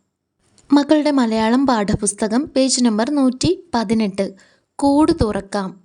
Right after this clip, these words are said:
ഇവിടെ രണ്ട് ചിത്രങ്ങൾ കൊടുത്തിരിക്കുന്നത് കണ്ടില്ലേ മക്കളെ? ചിത്രങ്ങളിലേക്ക് നോക്കിയേ.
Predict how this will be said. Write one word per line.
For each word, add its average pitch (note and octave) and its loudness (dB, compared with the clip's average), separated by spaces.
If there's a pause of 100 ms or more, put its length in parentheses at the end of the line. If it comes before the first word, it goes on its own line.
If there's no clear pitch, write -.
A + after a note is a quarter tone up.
(460)
ഇവിടെ D#4+ 0
രണ്ട് B3 2
ചിത്രങ്ങൾ A3+ -4
കൊടുത്തിരിക്കുന്നത് A3 -4
കണ്ടില്ലേ G#3 -4
മക്കളെ? G#3 -4 (280)
ചിത്രങ്ങളിലേക്ക് C#4 -2
നോക്കിയേ. C4 -2